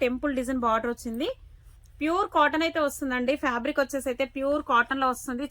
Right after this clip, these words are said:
చాలా బాగుంటుంది. ఇందులో వచ్చేసి కలర్ కాంబినేషన్స్ కూడా సూపర్ గా ఉన్నాయండి. కిందికి వచ్చేసి అయితే మనకి ఇలా, ఆ, టెంపుల్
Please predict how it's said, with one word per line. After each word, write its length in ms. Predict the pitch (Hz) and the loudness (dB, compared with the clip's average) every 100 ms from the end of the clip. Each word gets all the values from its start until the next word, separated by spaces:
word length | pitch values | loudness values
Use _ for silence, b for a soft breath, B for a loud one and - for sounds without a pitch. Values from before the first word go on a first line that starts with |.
| 269 | -4
చాలా 340 | - 226 294 269 | -2 0 0 0
బాగుంటుంది. 520 | 254 254 247 240 269 523 b b b - 277 | -2 -4 -4 -4 -4 -4 b b b -8 -2
ఇందులో 200 | 294 339 330 | 0 0 0
వచ్చేసి 280 | 330 311 349 269 | -4 -4 -2 0
కలర్ 220 | 285 311 | 0 2
కాంబినేషన్స్ 440 | 294 294 294 285 - | 0 0 -4 -6 -2
కూడా 120 | 285 285 | -2 -2
సూపర్ 320 | 254 - 262 262 | -8 -4 -2 0
గా 40 | 247 | -2
ఉన్నాయండి. 420 | 233 226 226 311 294 | -4 -4 -4 -4 -2
కిందికి 280 | 277 320 320 | -2 -2 -4
వచ్చేసి 280 | 311 294 277 | -4 -6 -6
అయితే 120 | 262 285 254 | -4 -4 -2
మనకి 320 | 247 311 480 - - - - - - - - - - - - - 285 | -2 -2 -2 -2 -14 -20 -20 -20 -20 -20 -20 -20 -20 -20 -10 -2 4
ఇలా, 140 | 339 440 - - - 220 | 4 4 -2 -20 -6 2
ఆ, 40 | 240 226 226 | 4 4 4
టెంపుల్ 300 | 277 302 359 | 2 2 2